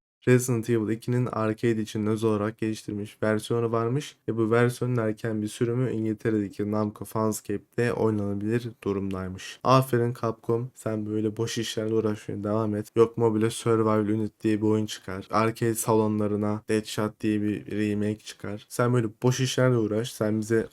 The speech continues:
asıl remake'lerin duyurusunu verme. Sen bize bunları ver. Biz senden razıyız. Bir zamanlar Xbox özel oyun olan Forza Horizon beş, PlayStation beşte rekor kırmış. Ne rekoru? Tabii ki satış rekoru.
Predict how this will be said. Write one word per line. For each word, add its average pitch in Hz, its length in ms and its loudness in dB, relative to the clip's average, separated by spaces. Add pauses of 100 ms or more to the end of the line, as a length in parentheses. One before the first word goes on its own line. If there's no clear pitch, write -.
(120)
asıl 110 400 0
remake'lerin 107 600 -2
duyurusunu 110 540 -2
verme. 107 380 0
Sen 107 300 -8
bize 104 220 -6
bunları 107 400 0
ver. 127 300 -6
Biz - 80 -4
senden 110 500 2
razıyız. 101 580 -4 (260)
Bir 165 100 2
zamanlar 127 680 2
Xbox 110 540 -4
özel 117 300 2
oyun 107 140 2
olan 92 280 -4
Forza 113 440 0
Horizon 98 480 -2
beş, 120 280 0
PlayStation 117 640 0
beşte 117 560 4
rekor 107 360 0
kırmış. 110 640 -2
Ne 117 140 4
rekoru? 113 460 2
Tabii 104 260 -8
ki - 160 -16
satış - 440 -12
rekoru. 117 380 -2